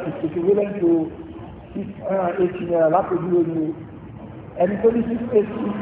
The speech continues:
naira lọ́wọ́, pẹ̀lú ẹni tó ní one dollar lọ́wọ́, nǹkan kan náà ni.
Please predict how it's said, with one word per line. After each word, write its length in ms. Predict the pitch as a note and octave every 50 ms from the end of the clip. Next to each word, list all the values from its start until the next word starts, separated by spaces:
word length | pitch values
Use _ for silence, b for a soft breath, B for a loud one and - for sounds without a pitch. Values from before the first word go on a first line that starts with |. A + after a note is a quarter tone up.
| - - - - - - D#3
naira 300 | D#3 F#3 F#3+ F#3+ F#3 F3 E3
lọ́wọ́, 340 | E3 F3 F#3+ G3 G3+ - - G3+ - - - - - - - - - - - -
pẹ̀lú 200 | - D#3+ E3 F#3
ẹni 140 | G3 G3 G3 F#3+
tó 80 | G#3+ G#3+
ní 120 | G#3+ G#3+ G#3
one 200 | G#3 G#3 G#3 G3+ G#3
dollar 300 | G3+ F#3+ F3+ F3+ F3 E3+
lọ́wọ́, 240 | E3+ F#3+ G3+ G#3+ A3+
nǹkan 260 | - - - A#3 A#3 A#3
kan 100 | B3+ B3
náà 80 | C4 B3+
ni. 160 | A#3+ A3 A3